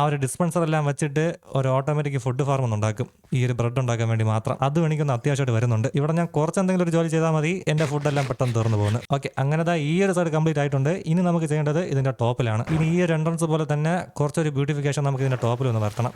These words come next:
ഇപ്പം ഇത് നല്ല പ്ലെയിൻ ആയിട്ട് ഇരിക്കുകയാണ്. അപ്പോൾ എൻ്റെ ഈ ഒരു ലോഗോ എടുത്ത് ഞാൻ ഇനി അതും കൂടി ഒന്ന് ചെയ്തോട്ടെ. അത് പിന്നെ വലിയ പണിയില്ല. ഇതൊന്ന് ദാ പൊക്കി ഇങ്ങനെ അങ്ങ് വെക്കണം. ഇതിനൊന്ന് സ്ട്രിപ്പും ചെയ്യണം. ഈ ഒരു ബ്ലോക്ക് മേലോട്ട് കൊണ്ടുവന്നിട്ട് ഇവിടെ അങ്ങ് വെച്ച് ക്ലോസ് ചെയ്യണം. ഇവിടുത്തെ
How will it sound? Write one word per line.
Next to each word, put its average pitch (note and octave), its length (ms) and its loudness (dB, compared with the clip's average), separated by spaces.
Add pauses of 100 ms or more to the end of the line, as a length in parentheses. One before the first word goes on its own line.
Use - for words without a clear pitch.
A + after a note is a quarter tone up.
(120)
ഇപ്പം - 320 -4
ഇത് D3+ 140 0
നല്ല C#3+ 140 0 (120)
പ്ലെയിൻ C3+ 220 0
ആയിട്ട് B2 140 -2
ഇരിക്കുകയാണ്. A2+ 280 -2 (100)
അപ്പോൾ D3+ 160 0
എൻ്റെ D3+ 160 0
ഈ - 60 2
ഒരു D#3 60 0 (100)
ലോഗോ D3 280 0
എടുത്ത് D3 260 -2 (360)
ഞാൻ C#3 160 0
ഇനി C#3 160 0
അതും C#3+ 160 0
കൂടി C#3 140 0
ഒന്ന് A#2 160 -2
ചെയ്തോട്ടെ. A2 260 0 (100)
അത് C#3 140 0
പിന്നെ E3+ 180 0
വലിയ F3 220 -2
പണിയില്ല. D#3 260 0 (160)
ഇതൊന്ന് D3+ 300 0
ദാ D#3 40 2 (120)
പൊക്കി D3+ 280 -4
ഇങ്ങനെ D#3 160 0
അങ്ങ് D3+ 120 0
വെക്കണം. D#3 240 -2 (140)
ഇതിനൊന്ന് D3 340 0
സ്ട്രിപ്പും D#3+ 380 -2
ചെയ്യണം. D3+ 260 0 (220)
ഈ - 20 0 (180)
ഒരു D3+ 160 -4
ബ്ലോക്ക് D3 180 -2 (140)
മേലോട്ട് D3 300 0
കൊണ്ടുവന്നിട്ട് D3 400 0 (180)
ഇവിടെ D3 200 0
അങ്ങ് D3 140 0
വെച്ച് C#3 180 -2
ക്ലോസ് C#3 240 0
ചെയ്യണം. D3+ 240 0 (160)
ഇവിടുത്തെ C3+ 280 -2